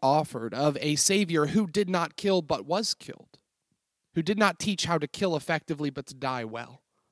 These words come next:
who was not a king in a robe but a criminal on a cross, these ideas were countercultural and radical.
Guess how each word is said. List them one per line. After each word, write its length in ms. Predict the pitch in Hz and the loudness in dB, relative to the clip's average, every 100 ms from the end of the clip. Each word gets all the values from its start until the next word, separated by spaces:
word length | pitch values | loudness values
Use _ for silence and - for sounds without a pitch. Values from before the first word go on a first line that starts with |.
| _ _ _ _ _ _ _ _ - - | _ _ _ _ _ _ _ _ -6 4
who 140 | 233 | 4
was 520 | 202 190 170 160 - | 8 8 6 4 2
not 280 | 180 196 202 | 2 4 4
a 140 | 170 160 | 2 -2
king 340 | - 208 190 | -2 0 0
in 160 | 165 165 | -2 -2
a 100 | 147 | 0
robe 640 | 156 175 170 160 151 147 | 4 6 6 2 -2 -4
but 240 | 160 151 - | -2 -2 -4
a 160 | 143 | -6
criminal 440 | - 190 170 147 135 | -4 -4 -2 -4 -6
on 120 | 117 | -8
a 60 | |
cross, 680 | - 165 160 147 - - - | -10 -6 -4 0 4 4 4
these 280 | 156 185 160 | 0 -2 -2
ideas 760 | 151 151 127 185 175 131 123 - | -2 -2 -2 0 2 2 0 -6
were 120 | 127 | -8
countercultural 920 | - 160 151 - - 156 - 139 120 | -4 -2 -2 -4 -4 -4 -4 -6 -6
and 120 | 113 | -4
radical. 420 | 120 143 - - | -4 -4 -6 -16